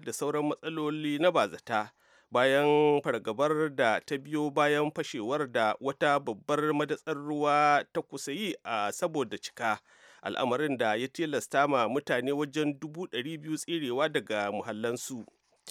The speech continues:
A nan Amurka, an zaɓi tsohon sakataren ma'aikata Tom Perez a matsayin sabon shugaban jam'iyyar Democrat jiya Asabar,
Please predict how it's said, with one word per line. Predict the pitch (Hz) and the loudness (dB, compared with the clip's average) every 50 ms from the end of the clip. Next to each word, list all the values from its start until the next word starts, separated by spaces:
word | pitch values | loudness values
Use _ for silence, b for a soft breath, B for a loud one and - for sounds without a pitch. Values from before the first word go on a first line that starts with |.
| B B B B B B B B B B B B B B B B B B B | B B B B B B B B B B B B B B B B B B B
A | - 135 151 | 2 4 6
nan | 202 240 226 - - | 8 8 6 6 6
Amurka, | 214 226 214 196 175 - - 170 120 110 - B B B B - | 4 4 4 4 2 2 2 2 2 2 2 B B B B 2
an | 175 226 | 2 4
zaɓi | 247 262 190 156 - 190 202 202 202 208 208 208 208 202 | 4 4 2 2 2 -2 -6 -4 -2 -2 0 0 -2 -2
tsohon | - - 208 208 208 220 208 | -2 -2 0 2 4 4 2
sakataren | 202 - 208 - 214 - 240 214 202 202 185 170 147 135 131 135 | 2 0 -2 -2 0 0 2 2 4 6 6 6 4 4 4 2
ma'aikata | 165 - - 180 170 156 - 160 139 - - 175 170 170 170 - | 2 2 4 2 2 2 0 -4 -2 2 4 6 6 6 4 2
Tom | - 240 220 202 160 143 120 | 2 4 4 4 4 2 0
Perez | - - 135 135 165 185 175 - - | 0 0 0 2 2 2 0 0 -2
a | 143 139 | 0 0
matsayin | 135 147 - - - 175 180 180 185 180 175 | 0 0 -2 -2 -2 0 2 2 4 2 2
sabon | - - 170 175 175 185 180 180 | 2 4 4 4 4 4 2 2
shugaban | - - 143 120 123 131 147 170 175 180 | 0 -2 -4 -2 0 2 4 4 4 4
jam'iyyar | 156 165 147 139 - - - 185 180 180 175 160 131 120 123 | 2 2 2 2 0 -2 -6 -6 -2 0 0 0 0 0 0
Democrat | 165 165 185 180 - - 180 165 156 156 143 | 2 2 2 2 2 0 0 2 0 0 -2
jiya | 151 196 175 - - | -2 0 0 0 0
Asabar, | - - 120 104 117 110 101 | -2 -6 -4 -2 -2 -2 -2